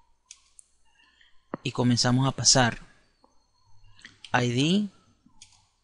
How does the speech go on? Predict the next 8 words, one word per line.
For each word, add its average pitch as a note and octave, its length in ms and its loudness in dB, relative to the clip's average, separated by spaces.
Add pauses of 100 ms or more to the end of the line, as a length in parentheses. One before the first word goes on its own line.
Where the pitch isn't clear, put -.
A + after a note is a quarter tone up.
(360)
en B2 140 -2
primer A#2+ 260 -2
lugar, D3 480 0 (840)
va - 60 -8
a A#2 40 -2
ser A#2+ 180 0
el B2 180 0
uno. D3 260 2